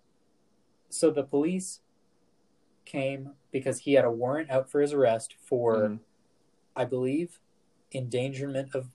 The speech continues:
Speaker 1: minors and
Speaker 2: And domestic abuse.
Speaker 1: and domestic abuse. I believe this man is, like, allegedly a child abuser.
Speaker 2: Yeah.
Speaker 1: And so when
Speaker 2: And he ha-, and he had th-, three children in the back of his car.
Speaker 1: Right. So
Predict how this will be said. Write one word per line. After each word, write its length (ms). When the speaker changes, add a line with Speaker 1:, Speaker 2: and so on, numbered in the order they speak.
Speaker 1:
minors 640
and 200
Speaker 2:
And 200
domestic 320
abuse. 400
Speaker 1:
and 140
domestic 440
abuse. 320
I 120
believe 480
this 180
man 380
is, 280
like, 140
allegedly 560
a 40
child 320
abuser. 360
Speaker 2:
Yeah. 180
Speaker 1:
And 160
so 180
when 160
Speaker 2:
And 80
he 60
ha-, 60
and 260
he 60
had 200
th-, 240
three 180
children 540
in 100
the 60
back 180
of 60
his 80
car. 180
Speaker 1:
Right. 260
So 440